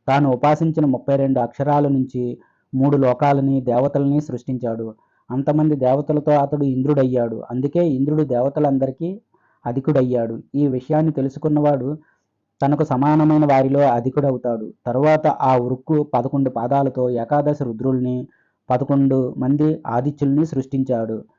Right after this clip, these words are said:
అందులో ఆదిత్యుడు విష్ణువు అయ్యాడు. కనుక విష్ణుమూర్తి ఆదిత్యుల్లో అధికుడయ్యాడు. ఎవడి ఈ విషయాన్ని తెలుసుకుంటాడో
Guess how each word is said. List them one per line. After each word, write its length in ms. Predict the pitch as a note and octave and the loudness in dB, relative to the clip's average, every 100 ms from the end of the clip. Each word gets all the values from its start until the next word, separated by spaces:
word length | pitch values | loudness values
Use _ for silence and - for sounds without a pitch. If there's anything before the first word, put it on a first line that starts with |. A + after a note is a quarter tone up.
| _ _ B2+ | _ _ -2
అందులో 280 | C#3 C#3+ | 2 4
ఆదిత్యుడు 540 | D3+ B2+ C#3+ D#3 D#3+ D#3 | 4 4 2 0 0 0
విష్ణువు 340 | B2+ - D3+ | -2 0 2
అయ్యాడు. 400 | C3+ B2 A#2 A2+ D#3+ _ _ C3+ | 2 0 -4 -8 -14 _ _ -4
కనుక 200 | C3+ D3 | -2 -2
విష్ణుమూర్తి 720 | B2+ - D#3 D#3+ D#3 C#3 C3+ | -2 0 2 2 0 -2 -2
ఆదిత్యుల్లో 720 | D3 B2+ D3+ D3 D3 C3+ D3 | 0 0 -2 -2 -2 0 0
అధికుడయ్యాడు. 800 | C#3 C3 C#3+ C3+ A#2+ A#2 A2+ - _ _ _ B2+ | -2 -2 -2 -2 -2 -4 -8 -14 _ _ _ -4
ఎవడి 260 | B2+ D#3 | 0 2
ఈ 60 | E3 | 2
విషయాన్ని 400 | C#3+ - D#3+ D#3+ | 2 2 2 2
తెలుసుకుంటాడో 960 | C3+ C3 - C#3 C3+ C3+ B2+ C3 B2+ | 0 -2 -2 -2 2 2 4 2 0